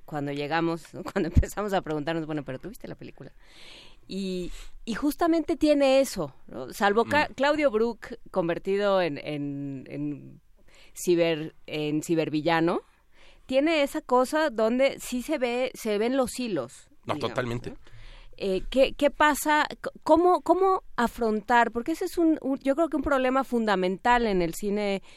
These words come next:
Speaker 1: de bajo presupuesto o en el cine de países en vías de desarrollo, por ponerlo
Speaker 2: Ujú.
Speaker 1: así, ¿no? Que no cuentan, que no traen atrás
Speaker 2: Ujú.
Speaker 1: presupuestos de miles de
Speaker 2: Ujú.
Speaker 1: millones de millones de dólares, ¿no?
Speaker 2: Ujú.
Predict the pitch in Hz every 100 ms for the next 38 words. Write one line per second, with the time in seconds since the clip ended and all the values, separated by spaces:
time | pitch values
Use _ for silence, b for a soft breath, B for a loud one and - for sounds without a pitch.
0 | - 185 185 196 208 190 175 160 175 175
1 | 214 202 185 170 - 247 262 B B -
2 | 220 214 208 247 269 269 - - 208 202
3 | 190 240 233 208 180 170 147 151 143 127
4 | 135 - 131 127 120 - - 226 262 196
5 | 247 254 240 233 214 190 208 277 262 247
6 | 202 190 196 196 - B B 107 107 117
7 | 185 202 196 - 208 202 180 175 185 185
8 | 175 170 185 196 226 214 190 175 160 160
9 | 160 151 180 190 190 165 165 151 170 175
10 | 165 156 143 131 - - 127 120